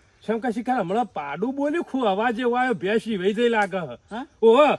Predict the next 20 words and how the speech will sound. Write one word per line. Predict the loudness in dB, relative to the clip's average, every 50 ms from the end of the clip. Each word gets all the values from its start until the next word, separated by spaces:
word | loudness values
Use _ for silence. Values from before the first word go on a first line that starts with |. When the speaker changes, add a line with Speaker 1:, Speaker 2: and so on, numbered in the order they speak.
| -2 _ -2
Speaker 1:
બળી | 0 2 2 4 4
આલવા | 6 6 6 6 4 4
જવાનું | 4 4 4 4 2 2 0 0
છે | 0 -2
પાછું | 0 0 -2 -2 -2 -2
ઘેર | -2 -2 -2 0
ઘેર | -2 -2 -2
વાટકો | 0 -2 -2 -2 0 2 2 4
લઈને. | 4 2 -2 -4 -8 -10 _ -10
Speaker 2:
હા? | -10 -10 -10 -10 _ 2
Speaker 1:
ઓહો, | 4 4 4 4 0 -2 _ -4
હું | -4 0 2
જઉં | 2 2 2
થઈ | 2 0 0
બેસજો. | 0 0 -2 -2 -2 -4 -4 -4 -6 _ _ _ _ _ _ -6
હો, | -6 -6 -6 -10 _ _ -20 _ _ -12
અવાજ | -10 -8 -6 -4 -2 -4 -4 -4
એવો | -6 -8 -8 -8
આવ્યો | -8 -8 -6 -4 -4 -4 -6 -6
શિખર. | -10 -10 -10 -10 -10 -10